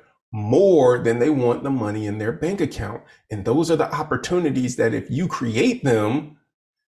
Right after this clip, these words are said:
they will help propel you into the next level, regard-, rather than you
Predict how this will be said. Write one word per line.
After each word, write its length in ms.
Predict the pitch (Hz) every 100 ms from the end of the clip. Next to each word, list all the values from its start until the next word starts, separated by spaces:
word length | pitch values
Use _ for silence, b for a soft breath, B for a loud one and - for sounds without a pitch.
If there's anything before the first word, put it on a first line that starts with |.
| -
they 120 | 151
will 180 | 202 180
help 240 | 160 -
propel 540 | 180 175 - 175 190 175
you 240 | 160 151
into 440 | 156 165 165 175
the 160 | 147 147
next 360 | 143 143 143 135
level, 400 | 139 170 147 120
regard-, 440 | 117 135 147 - -
rather 320 | 123 160 180 147
than 220 | 135 120
you 420 | 131 139 127 123